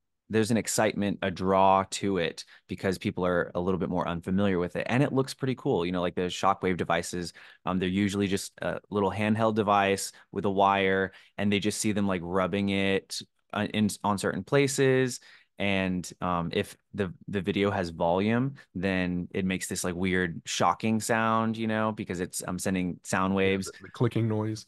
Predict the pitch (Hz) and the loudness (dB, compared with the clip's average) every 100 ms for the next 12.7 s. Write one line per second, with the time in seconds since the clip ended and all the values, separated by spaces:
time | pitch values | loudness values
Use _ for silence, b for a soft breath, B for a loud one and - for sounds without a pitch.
0 | b 123 139 120 117 120 120 104 - 120 | b 4 4 4 4 6 6 4 2 0
1 | 98 92 - 127 113 98 90 85 101 - | 0 -6 -6 -4 -2 -4 -6 -2 -2 0
2 | 101 92 92 95 90 87 87 85 - - | 0 0 -2 -4 -2 -2 0 -2 -6 -4
3 | 90 85 85 - - 80 - - B B | -4 -4 -8 -4 -4 -2 -4 -6 B B
4 | - 95 - _ _ _ _ _ _ _ | 2 2 0 _ _ _ _ _ _ _
5 | 104 120 139 139 139 135 131 127 120 123 | 2 4 4 2 0 2 2 2 4 4
6 | 123 123 90 - - 127 - 120 110 101 | 6 6 4 -2 -4 -4 -2 -6 -6 0
7 | 131 139 147 143 113 123 127 113 104 - | 4 6 6 4 2 2 6 4 4 0
8 | 113 117 110 113 - 104 110 98 - 104 | -2 0 0 -6 -4 2 4 2 -2 -4
9 | 95 98 101 92 98 95 98 - - 104 | -2 2 2 2 -2 -6 -6 -6 -4 0
10 | 95 87 95 92 82 101 101 90 85 _ | 0 0 2 2 2 -2 -6 -8 -10 _
11 | - 95 95 82 98 92 95 98 87 85 | -12 -10 -8 -2 -2 0 0 -2 -2 -8
12 | B B - 95 120 113 104 | B B -4 2 4 4 0